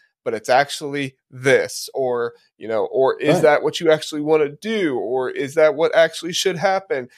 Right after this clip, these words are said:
Speaker 1: And tries to, to use something else to, to bring you away.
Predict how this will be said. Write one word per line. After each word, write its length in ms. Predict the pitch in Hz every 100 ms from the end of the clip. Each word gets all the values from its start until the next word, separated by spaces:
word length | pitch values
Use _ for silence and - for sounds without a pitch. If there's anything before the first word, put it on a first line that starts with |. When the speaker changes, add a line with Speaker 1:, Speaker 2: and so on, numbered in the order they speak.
| _ -
Speaker 1:
And 120 | 143
tries 460 | 131 156 165 185 180
to, 320 | - 156 151
to 440 | 147 - 160 147 110
use 400 | 139 156 170 143
something 560 | - 160 156 - 151 -
else 320 | 131 127 139 - -
to, 200 | 131 123 _ _ _ _ -
to 100 | 147
bring 260 | 139 123
you 140 | 117 104
away. 500 | 98 196 - -